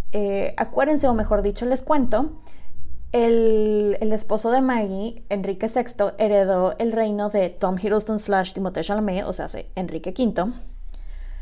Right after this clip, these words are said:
eh, cuando él ni siquiera había cumplido un año. Entonces sus tíos se encargaron del reino. Los tíos que se encargaron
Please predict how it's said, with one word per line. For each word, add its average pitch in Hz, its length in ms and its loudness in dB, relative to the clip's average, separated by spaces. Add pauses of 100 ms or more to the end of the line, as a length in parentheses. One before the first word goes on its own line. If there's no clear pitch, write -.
(320)
eh, 175 600 -4 (460)
cuando 233 420 6
él 226 120 4
ni 277 100 2
siquiera 262 260 2
había 247 160 2
cumplido 214 380 2
un 214 160 0
año. 208 400 0 (180)
Entonces 220 480 -2
sus 294 320 -2
tíos 285 520 2
se - 160 0
encargaron 208 840 2
del 240 220 2
reino. 247 580 0 (520)
Los 226 300 -4
tíos 226 240 0
que 269 80 -2
se 277 80 0
encargaron 220 540 2